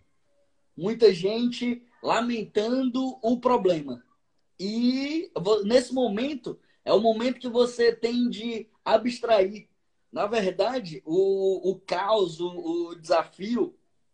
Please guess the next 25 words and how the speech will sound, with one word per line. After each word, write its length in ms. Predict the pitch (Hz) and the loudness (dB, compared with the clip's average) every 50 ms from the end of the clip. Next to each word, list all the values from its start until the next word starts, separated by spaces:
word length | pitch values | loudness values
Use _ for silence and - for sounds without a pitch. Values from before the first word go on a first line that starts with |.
| _ _ _ _ _ _ _ _ _ _ - - - | _ _ _ _ _ _ _ _ _ _ -16 -8 -2
é, 260 | 156 160 156 156 170 | 0 0 2 6 8
esse 220 | 190 214 208 - | 8 8 6 2
momento 380 | 202 196 185 180 190 214 220 - | -2 -4 -2 -2 -2 -4 -4 -4
que 80 | - 190 | -4 -4
a 40 | |
gente 240 | 175 185 185 175 - | -4 -4 -6 -6 -4
tá 140 | - 165 175 | -2 -2 -2
vivendo, 580 | 165 156 151 139 160 175 220 254 254 - - - - - _ _ _ _ _ | -2 -4 -10 -10 -8 -8 -6 -6 -8 -8 -10 -16 -20 -20 _ _ _ _ _
ele 260 | - 160 196 202 220 | 2 4 4 4 4
é 320 | 214 226 240 254 269 262 254 - _ _ | 2 0 0 -2 -4 -6 -8 -12 _ _
o, 200 | - 190 180 185 - _ | -8 -6 -6 -6 -8 _
talvez 720 | - - 247 254 226 214 220 240 269 302 311 - - - _ _ _ _ _ - - _ _ _ _ | -2 0 0 2 4 4 4 4 4 0 -6 -12 -18 -20 _ _ _ _ _ -20 -20 _ _ _ _
o 80 | 202 214 | -6 0
melhor 440 | 214 220 214 214 220 233 269 285 277 | 4 4 4 6 4 2 0 0 -2
momento 640 | 294 277 247 208 202 202 214 226 226 - 240 240 - _ _ _ _ _ _ _ | -6 -8 -8 -8 -8 -10 -12 -14 -14 -18 -20 -20 -20 _ _ _ _ _ _ _
pra 280 | - - 226 226 254 254 | -2 0 2 2 2 0
muitos, 800 | 240 220 196 202 208 226 240 254 277 277 277 - - - - _ _ _ _ _ _ _ _ _ _ _ _ - | -2 -6 -8 -6 -2 0 2 2 0 0 -4 -12 -20 -20 -20 _ _ _ _ _ _ _ _ _ _ _ _ -4
pra 160 | 202 220 220 | -2 -2 -2
muitos 300 | 214 220 247 254 - 262 | 0 -2 -4 -4 -4 -8
empreendedores, 880 | 262 226 247 247 262 254 247 247 247 196 202 214 220 202 196 - - _ _ _ _ _ _ _ | -8 -6 -6 -6 -6 -4 -4 -4 -2 0 2 0 0 0 -6 -18 -20 _ _ _ _ _ _ _
pra 100 | - 165 | -4 -4
repensar 680 | 165 165 220 247 247 - 269 240 226 - - 226 226 254 | -2 -2 -2 -4 -4 -4 -4 -4 -6 -4 -2 -2 0 0
o 40 | 247 | 0
seu 160 | 247 240 233 | -2 -4 -4
negócio. 560 | 226 220 202 185 190 196 208 202 - - | -4 -6 -2 -2 -2 -2 -2 -6 -12 -18